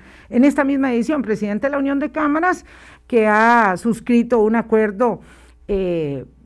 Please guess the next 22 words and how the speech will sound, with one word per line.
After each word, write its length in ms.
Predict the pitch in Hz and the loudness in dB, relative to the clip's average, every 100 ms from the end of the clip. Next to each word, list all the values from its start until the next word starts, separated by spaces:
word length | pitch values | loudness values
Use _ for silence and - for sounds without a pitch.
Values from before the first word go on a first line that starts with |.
| - - | -20 -10
no 400 | 247 220 233 240 | -8 -6 -4 0
lo 140 | 277 | 2
dice 240 | 302 302 302 | 2 0 0
expresamente 500 | 240 254 285 285 302 | -4 0 2 2 0
el 80 | |
documento, 560 | 269 - 320 269 277 349 | -2 -2 0 2 2 -2
pero 180 | 311 220 | -2 0
se 140 | 226 | 0
supone 500 | 190 190 233 240 285 | -2 -2 2 2 2
que, 300 | 285 269 294 285 - - - - _ _ _ - | 2 2 2 -2 -14 -20 -20 -20 _ _ _ -8
eh, 760 | 214 202 190 185 170 165 160 - | -2 0 0 0 0 -2 -4 -6
es 180 | 208 196 | -4 -4
para 300 | - 226 214 | 0 2 4
levantar 420 | 196 175 170 180 | 2 0 0 0
los 200 | 185 175 | -2 -2
bloqueos, 520 | 175 190 330 285 190 | -4 -2 2 2 2
eso 200 | 175 147 | -2 -2
es 60 | 170 | -2
lo 120 | 175 | -2
que 140 | 185 | -2
se 160 | 165 175 | -4 -2
señala. 560 | 196 220 277 269 180 | 0 0 2 2 0